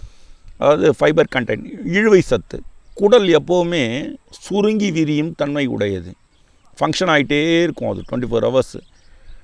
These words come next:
அந்த ஃபங்க்ஷன் ஆகிற டைமிங்க்கு அதுக்கு அந்த வீக் ஆகிடக்கூடாதுன்றதுக்காக தான் இந்த சத்து, மாவு ச-, அந்த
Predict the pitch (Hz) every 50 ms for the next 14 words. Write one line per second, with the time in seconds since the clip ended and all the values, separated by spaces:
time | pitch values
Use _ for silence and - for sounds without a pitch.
0 | - - - - 127 127 117 117 - - - 185 170 - - 220 214 190 175 160
1 | 151 139 120 - 143 143 147 151 147 135 135 120 - 190 185 165 139 147 139 -
2 | 135 131 131 120 - - - 147 190 247 202 - 190 160 147 139 131 - 147 147
3 | 139 131 127 127 120 117 - 127 120 113 117 139 170 180 156 120 101 104 110 117
4 | - - - - - - 147 143 - 131 - 165 170 - - 190 175 143 151 165
5 | 170 170 151 - - 131 123